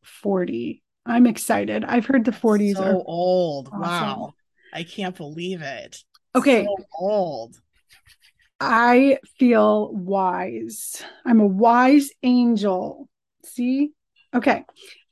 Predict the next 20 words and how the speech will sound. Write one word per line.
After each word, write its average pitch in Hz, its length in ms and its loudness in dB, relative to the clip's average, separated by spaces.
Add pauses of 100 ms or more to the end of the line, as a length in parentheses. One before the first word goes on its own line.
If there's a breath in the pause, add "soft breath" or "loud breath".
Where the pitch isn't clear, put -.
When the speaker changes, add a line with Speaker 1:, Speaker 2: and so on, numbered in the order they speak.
(100)
Speaker 1:
Um, 254 540 4 (480)
let's 269 280 4
get 359 200 -2
back 277 260 2
to 311 140 2
Instagram. 226 600 0
So 262 80 0
you 262 240 4
had 349 560 0
some 247 500 -4 (540)
trends 302 840 2
or 240 220 -2
some 233 200 -2
things 262 440 0
to 240 140 -8
try 247 680 -2
on 262 180 -2
Instagram, 254 960 -4
some 220 200 -6
ideas, 214 640 -4